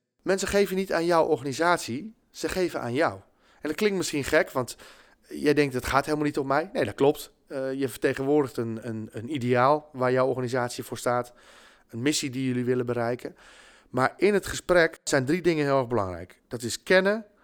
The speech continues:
waarderen en vertrouwen. Dus mensen moeten jou kennen en jouw organisatie. Ze moeten weten, zeg maar, wie je bent. Dat is belangrijk. Ze moeten je waarderen, dus het, ze moeten het je gunnen.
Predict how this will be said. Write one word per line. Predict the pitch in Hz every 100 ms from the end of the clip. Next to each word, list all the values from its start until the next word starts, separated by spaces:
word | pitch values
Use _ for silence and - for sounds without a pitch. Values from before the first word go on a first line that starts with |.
| _ -
waarderen | 131 117 147 151 143 143 _
en | - 104
vertrouwen. | - 120 90 - _ _ _
Dus | 113
mensen | 131 175 175 160
moeten | 160 143
jou | 135 131
kennen | - 131 175
en | 147 123
jouw | 110
organisatie. | 110 120 120 110 120 143 - 214
Ze | - 135
moeten | 120 113
weten, | 127 120 117 104 _
zeg | - 143
maar, | 117 107
wie | 131 147
je | 113
bent. | 120 175 - - _ _ _ _
Dat | 127
is |
belangrijk. | 139 151 151 156 220 _ - - -
Ze | - -
moeten | 151 156 147
je | 123
waarderen, | 117 113 131 170 220
dus | 143
het, | 117 -
ze | 139
moeten | 135 - 120
het | -
je | 110
gunnen. | - 143 143 226